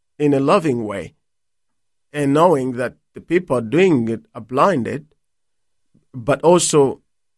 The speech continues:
putting out measures to make them understand that that little child, whether at what stage, is a child of God, and he is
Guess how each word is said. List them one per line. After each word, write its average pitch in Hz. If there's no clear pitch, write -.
putting 151
out 143
measures 135
to 127
make 147
them 139
understand 139
that 117
that 151
little 139
child, 123
whether 135
at -
what 135
stage, -
is 110
a 107
child 143
of 95
God, -
and 117
he 139
is 110